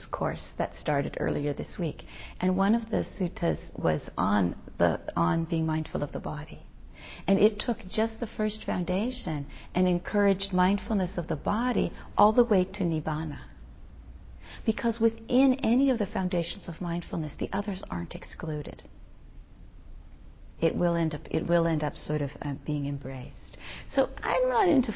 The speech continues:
forcing any particular anything in practice. I would only be aware if there was strong resistance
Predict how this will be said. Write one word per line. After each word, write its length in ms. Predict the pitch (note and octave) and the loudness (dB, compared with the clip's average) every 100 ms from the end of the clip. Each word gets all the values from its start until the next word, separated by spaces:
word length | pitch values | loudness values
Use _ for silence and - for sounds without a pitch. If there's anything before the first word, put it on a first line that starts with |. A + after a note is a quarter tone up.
| - | 4
forcing 420 | F3 E3+ - D#3+ | 4 4 2 2
any 160 | D#3 | 2
particular 520 | D#3 - F3+ - D#3 C#3 | 0 -2 -4 0 0 0
anything 440 | - C#3 - E3 | -2 -4 -6 -8
in 100 | - | -8
practice. 420 | - - - - - - - - - - - | -6 -6 -6 -12 -12 -16 -16 -16 -14 -6 2
I 60 | |
would 140 | F#3 F#3 | 4 6
only 260 | A3 B3+ C#4+ | 6 6 6
be 160 | C#4 | 6
aware 380 | C#4 A#3+ G#3+ G3 | 6 6 6 6
if 140 | F#3 - | 4 4
there 120 | E3+ | 2
was 120 | E3 | 0
strong 360 | - F#3 F3 G3+ | -2 0 2 2
resistance 640 | A3 - F3+ - F#3 F3+ | 0 -2 -6 -4 -4 -4